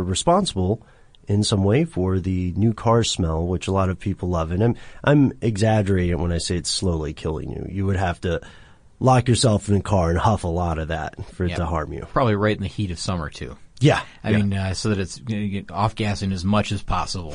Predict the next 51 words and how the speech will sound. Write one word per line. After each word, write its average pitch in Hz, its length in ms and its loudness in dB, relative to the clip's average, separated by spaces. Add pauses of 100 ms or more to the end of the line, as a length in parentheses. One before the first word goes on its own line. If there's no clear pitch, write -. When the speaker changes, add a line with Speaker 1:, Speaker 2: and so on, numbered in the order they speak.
(160)
Speaker 1:
<laughs> 139 140 6 (280)
Right. 151 260 6
Speaker 2:
Uh, 107 60 -8
it, 123 240 -2
it 139 220 -2
would 98 100 -4
be, 95 200 -2 (220)
y-, 135 120 -2
you 180 180 0
don't 208 100 4
wanna 135 140 6
do 92 120 -4
that. - 160 -14 (200)
Don't - 100 4
Speaker 1:
No, 113 140 6
Speaker 2:
do 101 80 4
that. 117 60 4
Speaker 1:
it - 20 8
would 180 100 6
be 196 100 6
a 170 60 8
really 165 340 8
elaborate 117 480 6
and 98 120 2
weird 107 240 4
experiment, 110 640 4 (340)
Speaker 2:
<laughs> - 280 -4
Speaker 1:
and 117 520 6 (120)
you 113 320 2
would 110 160 4
eventually 110 420 2
have 98 140 0
to 98 80 2
explain 95 400 0
yourself 87 320 -2
to 87 80 -6
someone. 87 400 -2
There 147 180 6
is 175 140 4
another 120 400 4
factor - 580 -2 (360)
Speaker 2:
What's 120 200 -8
that? 80 160 -8 (220)
Speaker 1:
in 104 240 2
the, 92 200 -2
in 101 120 0
the 95 80 0
soybean 92 440 0
car. 85 300 0 (320)
Uh, 92 220 2 (600)
we 107 540 0